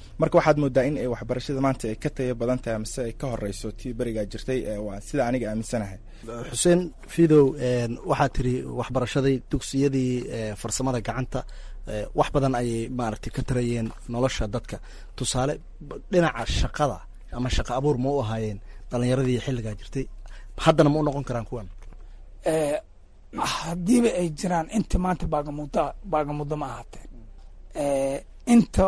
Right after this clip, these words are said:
Speaker 3: oo hadda maanta loo baahan yahay, miisaanka loo baahan yahay, oo dadka shakhsiyaadka ama bareebadka ama shaqooyinka localka loo baahan yahay, wax badan waa oo farsamadii, ee, looga baahan yahay,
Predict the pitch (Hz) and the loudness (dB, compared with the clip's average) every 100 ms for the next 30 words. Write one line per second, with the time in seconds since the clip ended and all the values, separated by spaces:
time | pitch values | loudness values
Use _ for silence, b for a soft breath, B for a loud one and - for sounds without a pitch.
0 | - - 151 131 190 190 160 156 170 - | 4 2 2 2 0 -4 -4 -2 -4 -4
1 | 160 - - 170 175 180 160 147 160 156 | -8 -8 -6 2 4 4 2 0 -2 -4
2 | 156 156 151 - 180 139 156 170 180 151 | -6 -6 -2 0 0 -2 -2 -2 -2 -2
3 | 147 147 147 139 B B B 330 165 214 | -2 -4 -6 -8 B B B -2 0 -2
4 | - - - - - 185 - 165 - 170 | -2 -2 -2 0 -2 -2 -4 -6 -6 -6
5 | 160 165 165 165 - 156 - 170 170 147 | -2 0 0 0 -4 -8 -8 -8 -8 -8
6 | 160 190 170 170 170 175 147 - 165 175 | -6 -4 -4 -2 -2 -2 -4 -2 0 0
7 | 185 180 185 196 147 - B B B B | 2 4 6 4 0 -6 B B B B
8 | B B - 175 185 220 202 185 135 110 | B B 2 4 4 0 0 0 -4 -8
9 | - - - 147 - 165 175 190 175 175 | -10 -10 -4 -2 -2 -2 0 0 0 -2
10 | - - 156 - 170 170 160 147 135 143 | -6 -8 -8 0 4 4 4 0 0 -2
11 | - | -6